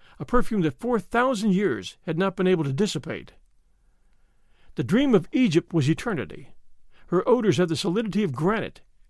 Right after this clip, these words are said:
and endures long. I soon drank deeply from the black cup of sleep. For a few hours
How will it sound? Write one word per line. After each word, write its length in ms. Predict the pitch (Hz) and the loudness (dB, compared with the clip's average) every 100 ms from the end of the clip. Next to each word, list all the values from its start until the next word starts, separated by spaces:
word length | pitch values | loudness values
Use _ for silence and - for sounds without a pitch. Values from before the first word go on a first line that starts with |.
| - | -2
and 120 | 185 | 2
endures 500 | 180 127 247 220 120 | 2 2 0 0 0
long. 440 | 170 202 104 78 - - - - - _ - _ _ _ _ _ _ _ - | 0 -2 -4 -10 -20 -20 -20 -20 -20 _ -20 _ _ _ _ _ _ _ -8
I 80 | 151 | -6
soon 280 | - 277 269 | -2 0 2
drank 320 | 196 233 120 | 2 2 0
deeply 300 | 123 254 180 | -2 0 0
from 160 | - 160 | 0 -2
the 60 | |
black 300 | 131 196 202 | 0 -4 -4
cup 200 | - 208 | -6 -4
of 140 | 151 123 | -4 -4
sleep. 360 | 170 160 107 - - - - - - - - - - | -4 -4 -6 -14 -20 -20 -20 -20 -20 -20 -20 -20 -6
For 120 | 151 | -6
a 40 | |
few 240 | - 240 196 | -2 0 2
hours 320 | 208 175 | 2 2